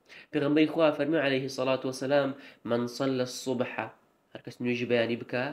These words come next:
«فەهوە فی ذیممەتیلله»، ئەو ڕۆژە لە ذیممەتی خوای پەروەردگارە. خوای پەروەردگاری پارێزێ، کاروبارەکانی ڕۆژانی بۆ ئاسانەکە، زەرەر و زیانی لێ لا ئەبە.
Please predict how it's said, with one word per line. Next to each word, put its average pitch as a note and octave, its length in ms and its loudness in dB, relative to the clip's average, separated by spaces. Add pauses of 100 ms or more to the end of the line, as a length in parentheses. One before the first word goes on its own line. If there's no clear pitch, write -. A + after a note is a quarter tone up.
(560)
«فەهوە A#2 420 -6
فی B2 120 -4 (100)
ذیممەتیلله»، A2+ 720 -4 (340)
ئەو D3+ 200 6
ڕۆژە C3 320 0 (600)
لە C3+ 140 0
ذیممەتی D#3+ 420 4
خوای B2+ 220 -2
پەروەردگارە. G#2+ 600 -6 (380)
خوای F#3+ 300 4
پەروەردگاری D3+ 720 4
پارێزێ، A2 440 -4 (300)
کاروبارەکانی C#3 880 2
ڕۆژانی B2+ 440 -2
بۆ C3+ 140 -4
ئاسانەکە، C3+ 540 -12 (560)
زەرەر D3 360 6
و C3+ 120 0
زیانی D#3 460 2
لێ C#3 160 2
لا E3+ 160 2
ئەبە. A#2 220 -2